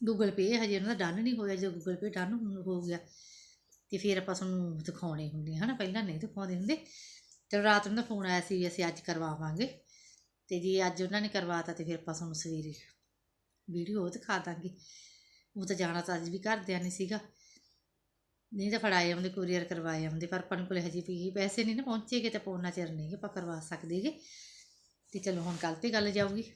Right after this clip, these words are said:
ਜਦੋਂ ਪੈਸੇ ਆਉਣਗੇ ਆਪਾਂ ਫਿਰ ਚੀਜ਼ ਅਗਲੇ ਦੀ ਕੋਰੀਅਰ ਕਰਵਾਉਣੀ ਹੁੰਦੀ ਆ। ਤੇ ਪਹਿਲਾਂ ਮੇਰੀਆਂ ਭੈਣਾਂ ਕਹਿਣਗੀਆਂ ਵੀ ਸਾਥੋਂ ਵੀ ਜਿਵੇਂ ਜਾ-, ਮਤਲਬ ਮੈਨੂੰ ਆਰਡਰ ਦਿੰਦੀਆਂ ਜਾਕਟਾਂ, ਕੋਟੀਆਂ ਦੇ,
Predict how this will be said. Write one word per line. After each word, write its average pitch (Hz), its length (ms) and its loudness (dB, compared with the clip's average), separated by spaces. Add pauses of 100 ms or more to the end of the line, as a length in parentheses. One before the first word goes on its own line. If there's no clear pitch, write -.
(240)
ਜਦੋਂ 185 180 -2
ਪੈਸੇ 202 320 4
ਆਉਣਗੇ 214 280 0
ਆਪਾਂ 214 120 -2
ਫਿਰ 196 180 0
ਚੀਜ਼ 180 220 -4
ਅਗਲੇ 165 220 -2
ਦੀ 160 120 -4 (300)
ਕੋਰੀਅਰ 175 320 0
ਕਰਵਾਉਣੀ 156 440 -6
ਹੁੰਦੀ 151 280 -4
ਆ। 403 40 -2 (880)
ਤੇ 220 60 2
ਪਹਿਲਾਂ 302 380 6 (120)
ਮੇਰੀਆਂ 220 460 2
ਭੈਣਾਂ 277 240 4
ਕਹਿਣਗੀਆਂ 240 320 2
ਵੀ 277 60 2
ਸਾਥੋਂ 240 460 0 (560)
ਵੀ 220 200 2
ਜਿਵੇਂ 214 200 4
ਜਾ-, 202 220 4
ਮਤਲਬ 208 260 2
ਮੈਨੂੰ 208 280 0
ਆਰਡਰ 196 240 0
ਦਿੰਦੀਆਂ 190 300 -2
ਜਾਕਟਾਂ, 180 400 -2
ਕੋਟੀਆਂ 190 400 -4
ਦੇ, 185 100 0